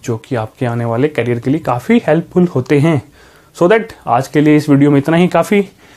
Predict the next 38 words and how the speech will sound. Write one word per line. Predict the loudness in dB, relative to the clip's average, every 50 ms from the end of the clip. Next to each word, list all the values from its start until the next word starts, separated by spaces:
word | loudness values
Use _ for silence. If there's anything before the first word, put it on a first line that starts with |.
| -20 -20 -20 _ _ -2
यदि | 0 2 2 2
फिर | 2 2 0 0 -2 -6 -12 -18 -12 -6 -2
मिलेंगे | 0 2 2 2 2 2
एक | 2 0
अच्छे | -2 -2 -2 -4 -2
technical | -2 -2 -4 -2 -2 0 0
video | 2 2 2 2
के | 0 0
साथ, | 0 0 0 -2 -2 -4 -4
तब | -4 -4 -2
तक | -4 -4
के | -2 0
लिए | 0 0 0 -2 -4 -4 -10 -20 -20 -20 -20 -20 _ _ _ -6 -2
जय | 0 0
हिंद, | 0 2 0 0 0 2
जय | 2 2 2
भारत, | 2 2 2 2 0 0 -4 -8 -16 -20 -20 -20 -20 -20 _ _ _
स्वस्थ | -6 -4 -2 -2 -2 0 0
रहे, | 0 0
सुरक्षित | 0 -2 -4 -4 -2 -2 0 2
रहे। | 2 2 2 -2 -4 -6 -12 -20 -20 -20 _ _ _ _ _ -4
Don't | -2 -2 0 0 0
forget | 0 0 0 0 -2 -4
to | -4 -2
stay | 0 -2 0
home, | 2 2 0 0 0 -4 -12 _ -4
क्योंकि | -4 -2 0 2 2 4 2 0 -2 -8 -18 _ -20 -20 -20 _ -2
जनता | -2 0 0 0 0
का | -2 -2 -2 -4
कर्फ्यू | -4 -6 -8 -6 -6 -6 -2 0 2 2 2 2 2
अभी | 2 2 2 2 2 0 -2 -6 _ _ _ _ _ _ _ _ _ _ _ _ _ _ _ -2
लागू | 0 0 0 2 2 2
ही | 4 4 4 4
है। | 2 2 0 -2 -4 -10 -14 -20 -8 -2
तो | 0 0 0 0 -4 -10 -20 -20 -20 _ _ _ _ _ _ _ _ -20 -20 -20 _ -18 -18 -14 _ -6
thanks | -6 -4 -2 -2
a | 0 2
lot। | 2 0